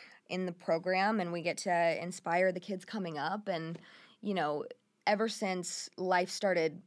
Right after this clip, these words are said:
getting crazy for me, I, I really love that I get to come back here and talk to the kids and tell them, like, "Hey, I'm s-, successful doing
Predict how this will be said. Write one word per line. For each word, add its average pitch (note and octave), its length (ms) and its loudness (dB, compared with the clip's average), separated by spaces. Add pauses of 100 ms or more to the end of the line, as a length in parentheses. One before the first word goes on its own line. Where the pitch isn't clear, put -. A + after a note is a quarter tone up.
(160)
getting F3+ 220 -4
crazy A3+ 400 -4
for E3+ 180 -6
me, D3+ 300 -8
I, D#3+ 260 0
I D#3+ 260 2 (380)
really F3+ 320 -4
love D#3+ 360 2
that E3 100 2
I C#3+ 100 2
get C3 140 -8
to - 60 -12
come D#3 240 -6
back - 180 -6
here - 200 -8
and E3+ 120 -6
talk F#3 220 -8
to - 80 -10
the - 80 -8
kids F3 320 -10
and E3+ 120 -10
tell E3+ 160 -4
them, D#3+ 180 -8
like, E3 180 -10
"Hey, G#3 360 -4 (640)
I'm A3+ 260 2
s-, - 220 -6 (140)
successful F3 840 -4
doing F3+ 580 2